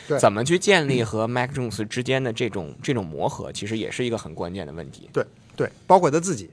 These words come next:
Speaker 1: 怎么能够适应自己的新的角色，这个角色对他来说是个全新的，他之前没干过这事儿，他之前当过，当过 defense 的 coach，当过主教练，但没在进攻组真正当过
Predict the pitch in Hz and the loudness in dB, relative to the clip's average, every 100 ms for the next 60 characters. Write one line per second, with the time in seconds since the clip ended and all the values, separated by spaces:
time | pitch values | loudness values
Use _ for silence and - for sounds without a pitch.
0 | - - 90 110 156 165 - 180 131 113 | -14 -12 -8 -4 -2 0 2 2 2 0
1 | 131 101 - 160 113 113 123 120 185 151 | -6 -4 -2 0 0 -4 0 2 4 4
2 | 123 151 170 135 123 135 127 143 120 - | 4 4 4 4 4 4 4 0 0 -4
3 | 110 117 131 98 139 165 165 131 147 151 | -6 -4 -4 0 0 0 2 2 2 2
4 | 123 139 156 104 101 - - - - - | 2 6 6 4 -6 -10 -16 -20 -20 -16
5 | - 135 151 139 139 135 131 113 110 - | -4 2 4 4 6 6 6 4 -2 -10
6 | 131 139 131 117 - - 131 123 143 120 | 0 2 4 0 -8 -14 -6 0 2 0
7 | - 110 120 98 - 127 123 113 104 98 | -2 -4 -4 -4 -6 -2 0 2 2 -2
8 | 101 127 107 143 120 95 - 123 117 127 | -4 -4 2 2 2 -2 -6 -4 0 0
9 | 196 202 151 120 127 120 127 117 - - | 2 4 4 4 0 2 0 -2 -8 -14
10 | - - - - 147 139 127 104 131 120 | -20 -20 -20 -2 2 4 2 2 2 4
11 | 117 | 0